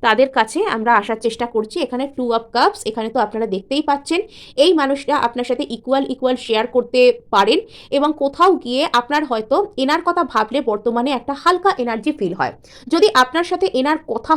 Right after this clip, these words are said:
হচ্ছে না, তবে আপনি কিন্তু আগের মতন আর এনার জন্য ডেসপারেট নন, আপনি আগের মতন আর এনার কথা উতলা হয়ে ভাবছেন না। আপনার আর মনে হয় না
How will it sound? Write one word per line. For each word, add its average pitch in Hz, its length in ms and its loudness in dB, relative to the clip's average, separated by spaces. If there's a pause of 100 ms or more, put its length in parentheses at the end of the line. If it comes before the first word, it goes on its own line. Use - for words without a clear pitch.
হচ্ছে 254 320 -2
না, 233 260 -2
তবে 262 280 0
আপনি 220 280 0
কিন্তু 339 300 -2
আগের 269 340 4
মতন 339 240 0
আর 339 160 -2
এনার 262 240 0
জন্য 277 80 -4
ডেসপারেট 233 640 0
নন, 135 160 -6 (280)
আপনি 294 300 2
আগের 247 280 2
মতন 330 240 0
আর 330 140 -2
এনার 269 300 0
কথা 240 320 -2
উতলা - 300 4
হয়ে 302 180 2
ভাবছেন 165 400 -2
না। 147 180 -6
আপনার 269 260 0
আর 277 120 2
মনে 233 200 -2
হয় 226 220 -2
না 208 220 -2